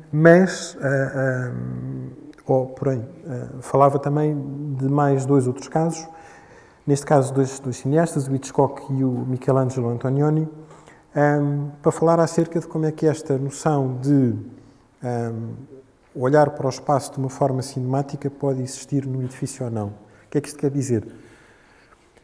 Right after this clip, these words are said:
Quer dizer, quando nós ocupamos um determinado espaço, a maneira como olhamos, ou o movimento que fazemos nesse espaço, pode moldar ou pode,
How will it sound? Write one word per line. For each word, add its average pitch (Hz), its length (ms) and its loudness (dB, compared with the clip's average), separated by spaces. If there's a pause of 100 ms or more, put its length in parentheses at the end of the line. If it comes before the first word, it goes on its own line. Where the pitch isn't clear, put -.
(360)
Quer 151 140 -2
dizer, 151 380 2 (320)
quando 170 180 6
nós 175 220 2
ocupamos 156 380 0
um - 20 0
determinado 151 320 -2
espaço, 143 460 0
a - 20 0
maneira 151 240 2
como 143 240 0
olhamos, 139 500 0
ou 135 120 -4
o - 20 -2
movimento 139 480 0
que - 60 -16
fazemos 135 420 -2
nesse 127 200 -4
espaço, - 500 -4
pode 147 320 4
moldar 135 520 4
ou 127 80 -6
pode, 135 320 -2